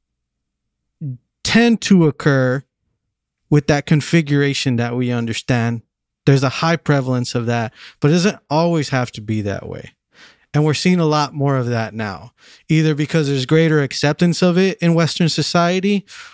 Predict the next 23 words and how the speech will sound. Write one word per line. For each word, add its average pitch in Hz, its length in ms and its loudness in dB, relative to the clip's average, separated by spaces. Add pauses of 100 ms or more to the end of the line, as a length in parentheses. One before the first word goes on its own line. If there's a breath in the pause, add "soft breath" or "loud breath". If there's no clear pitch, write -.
or 151 140 2
because 147 340 0
the 139 160 -4
actual 147 440 0
prevalence 160 680 2
rates 131 300 0
of 127 460 -2
these 139 220 2
individuals 123 840 0
is 110 140 -4
going 107 360 -2
up. 95 220 -8 (440 soft breath)
It's - 120 -2
hard 175 180 4
to 139 40 -2
say 139 200 0
at 123 180 -2
this 117 180 -4
point 120 420 -2
which 143 260 -2
is 117 140 -2
which, 113 300 -4
right? 139 280 0